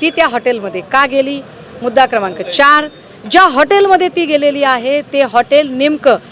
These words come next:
रणजितसिंह नाईक निंबाळकरांच्याच कार्यकर्त्याचं निघतं, ज्याच्यामध्ये रात्री एक वाजता ती जाते. प्रश्न पाचवा, तिची डेड बॉडी तिचे नातेवाईक येण्याच्या आधी का उचलली गेली,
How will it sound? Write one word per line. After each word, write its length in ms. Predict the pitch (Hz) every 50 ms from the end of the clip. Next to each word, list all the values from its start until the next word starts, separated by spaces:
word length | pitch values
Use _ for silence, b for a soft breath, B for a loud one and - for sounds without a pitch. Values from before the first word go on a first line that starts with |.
| B B B B
रणजितसिंह 540 | 220 262 294 302 311 359 - - 339 349 339
नाईक 280 | 302 254 262 302 302 302
निंबाळकरांच्याच 1080 | 294 277 269 277 277 269 269 262 262 269 269 262 - - - - 214 226 - - 320 311 294 285 262 226 - - - - - - - - -
कार्यकर्त्याचं 800 | 254 277 285 302 294 302 269 254 - 269 269 262 262 - 262 240
निघतं, 400 | 240 240 - - 233 277 294 330 370 - - - - -
ज्याच्यामध्ये 440 | 208 233 220 - 240 240 240 240 247
रात्री 280 | 240 226 214 247 262 - -
एक 220 | - 294 320 -
वाजता 260 | 277 262 254 - 247 233
ती 160 | - 240 220
जाते. 400 | 185 214 208 208 - 262 285 311 - - - - - - - - - - - - - - - - -
प्रश्न 260 | - 226 208 - 226 202
पाचवा, 540 | - 226 220 220 - - 269 294 311 339 320 - - - - - - - - - - - - - - - - - - - - - - -
तिची 280 | 311 311 - 403 415 403
डेड 260 | 302 330 330 330 330
बॉडी 380 | 277 311 311 311 302 330 349
तिचे 380 | 339 - 302 285 233 - 320 330
नातेवाईक 640 | 311 277 254 359 - 311 311 302 302 311 320 -
येण्याच्या 400 | 285 262 262 262 262 254 - 277
आधी 240 | 262 226 202 226 277 277 - -
का 140 | 262 262 277
उचलली 460 | 277 269 262 - 269 262 247 254 262
गेली, 280 | 226 254 254 240 262